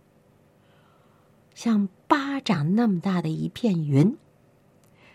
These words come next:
以利亚马上得到了确据，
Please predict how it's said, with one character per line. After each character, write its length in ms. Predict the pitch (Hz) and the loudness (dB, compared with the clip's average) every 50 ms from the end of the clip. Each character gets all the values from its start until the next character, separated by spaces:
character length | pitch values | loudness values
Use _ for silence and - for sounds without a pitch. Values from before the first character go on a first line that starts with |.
| _ _ _ _ _ _ _ _ _ _ _ _ _ | _ _ _ _ _ _ _ _ _ _ _ _ _
以 100 | - 190 | 4 6
利 120 | 185 202 202 | 6 6 6
亚 160 | 190 180 175 | 4 4 2
马 220 | 170 165 156 156 | 2 0 0 -2
上 280 | 151 - 220 202 - - _ _ _ _ _ _ _ _ _ _ _ _ _ _ _ | -2 0 0 -2 -2 -6 _ _ _ _ _ _ _ _ _ _ _ _ _ _ _
得 320 | 160 151 147 160 175 185 | 2 2 2 2 0 -2
到 220 | 185 226 202 170 | -2 -4 -4 -4
了 140 | 156 147 135 | -4 -6 -8
确 340 | 135 - - - - 254 175 | -8 -8 -10 -6 -6 -6 -6
据， 300 | 139 - - - - | -6 -10 -14 -16 -18